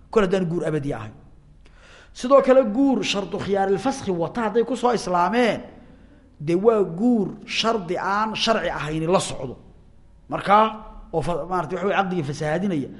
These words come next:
marka caqdi faasid u noqonaya. Marka maxaa la rabaa? Waxaan ay ku soo islaameen, in iyaguna ay guur saxa oo abadiya ka aaminsan yihiin. Innagana shuruudii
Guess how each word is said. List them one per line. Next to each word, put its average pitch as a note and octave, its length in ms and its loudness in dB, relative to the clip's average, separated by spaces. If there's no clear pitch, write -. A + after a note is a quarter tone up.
marka D#3 180 -8
caqdi D3 220 -6
faasid C3 260 -10
u C3 60 -12
noqonaya. G2+ 320 -16
Marka F#3 160 -4
maxaa A#3 180 4
la B3 80 6
rabaa? F3 280 4
Waxaan A#3+ 280 0
ay G3 120 0
ku G#3 120 -6
soo A3 180 -2
islaameen, D#3 500 -4
in C4 180 4
iyaguna A#3+ 580 2
ay F#3+ 160 2
guur F#3 400 0
saxa - 440 -2
oo F#3 120 4
abadiya G#3+ 400 2
ka G#3+ 120 -2
aaminsan D#3 440 0
yihiin. B2 280 -10
Innagana B3 500 6
shuruudii A3+ 640 0